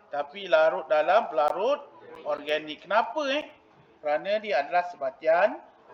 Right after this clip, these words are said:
covalent. Okey, kemudian kita lihat pula alkenes. Takat lebur, takat didih dia rendah tak? Rendah juga. Kenapa? Terdapat daya tarikan van der Waals. Sama juga.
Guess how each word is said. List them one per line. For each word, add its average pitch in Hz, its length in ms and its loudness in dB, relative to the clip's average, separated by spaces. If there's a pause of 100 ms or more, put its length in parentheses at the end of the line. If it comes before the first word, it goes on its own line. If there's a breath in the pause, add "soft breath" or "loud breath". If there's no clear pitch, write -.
(160)
covalent. 254 480 -6 (640)
Okey, 208 320 -2
kemudian 226 400 4
kita 254 240 -2
lihat 262 320 0
pula 240 160 4
alkenes. 214 680 2
Takat 202 260 2
lebur, 254 240 0
takat 240 540 -2
didih 269 260 -4
dia 285 80 2
rendah 262 480 4
tak? 285 160 2 (800)
Rendah 262 340 6 (120)
juga. 196 500 -4 (400)
Kenapa? 220 720 0 (400)
Terdapat 147 560 0
daya 214 160 6
tarikan 190 460 0
van 170 100 2
der 170 80 -8
Waals. 165 240 2
Sama 202 240 0
juga. 180 320 2